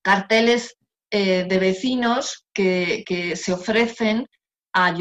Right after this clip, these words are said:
a comprar cosas para otros vecinos. Bueno, eso es muy bonito. Gente que vive sola, que no puede salir a la calle. Mm, pues esto realmente es algo que, que, que hace que valoremos realmente qué es y para qué estamos aquí,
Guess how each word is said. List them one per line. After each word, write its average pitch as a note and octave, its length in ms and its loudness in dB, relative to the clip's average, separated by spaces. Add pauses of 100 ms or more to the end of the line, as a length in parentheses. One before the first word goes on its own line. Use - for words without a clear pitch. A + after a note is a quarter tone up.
a E3 140 -6
comprar G3 500 0
cosas A3+ 320 -4
para F#3 240 2
otros F#3+ 300 -2
vecinos. A3 560 -2
Bueno, A3 180 0
eso G#3 160 -4
es C#4 80 -6
muy D4+ 160 -4
bonito. F#3+ 480 -2
Gente A3 380 -4
que A3+ 100 0
vive F#3+ 240 -2
sola, A#3 560 2 (320)
que G3+ 100 2
no G#3 120 4
puede A#3 180 2
salir G#3 320 0
a F3+ 80 -2
la D#3+ 160 -2
calle. A3+ 640 0 (460)
Mm, F#3 320 -2
pues F3+ 200 2
esto A3 720 2 (480)
realmente F#3+ 760 0
es - 240 -4
algo G#3 360 2
que, G3 600 -2
que, E3+ 280 -8
que - 80 -2
hace A3 220 -2
que A#3 140 0
valoremos G3 680 0
realmente G3 600 0 (140)
qué A3 400 2
es - 260 -2 (340)
y G3+ 120 -2
para E3 280 2
qué F#3+ 80 -4
estamos B3+ 440 -2
aquí, D#4 380 -6